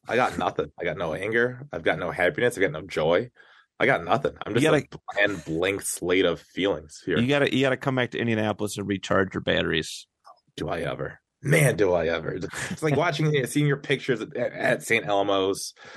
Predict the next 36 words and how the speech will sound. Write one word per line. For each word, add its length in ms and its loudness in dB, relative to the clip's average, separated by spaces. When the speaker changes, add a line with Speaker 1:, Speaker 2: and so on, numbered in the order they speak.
Speaker 1:
Like, 320 4
oh, 360 4
God. 420 2
The, 80 -6
the 140 -2
Speaker 2:
So 240 -2
good. 100 -6
Speaker 1:
empty 220 2
stadium 460 2
that 180 2
looked 200 2
just 300 -2
so 300 4
cool 280 4
to 100 6
be 300 2
in. 320 -4
Speaker 2:
Oh, 220 0
it 20 2
was 160 -2
beautiful. 600 -8
Speaker 1:
Did 80 -2
you 20 4
Speaker 2:
No 40 2
Speaker 1:
go 60 6
to 60 6
Slippery 420 2
Speaker 2:
lights. 120 -2
Speaker 1:
Noodle? 320 2
Did 80 -2
you 40 0
go 140 4
to 120 2
the 40 4
Noodle? 460 2
Speaker 2:
No, 640 4